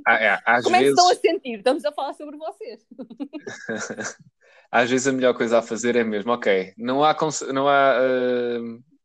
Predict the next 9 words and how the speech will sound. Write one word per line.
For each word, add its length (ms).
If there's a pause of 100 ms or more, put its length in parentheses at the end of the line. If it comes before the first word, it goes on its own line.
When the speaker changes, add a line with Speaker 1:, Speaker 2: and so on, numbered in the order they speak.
(140)
Speaker 1:
ih, 200 (220)
con-, 240
con-, 260
cons-, 340
cons-, 640
con-, 280
con-, 200
Speaker 2:
Consenso. 580
Speaker 1:
consenso. 920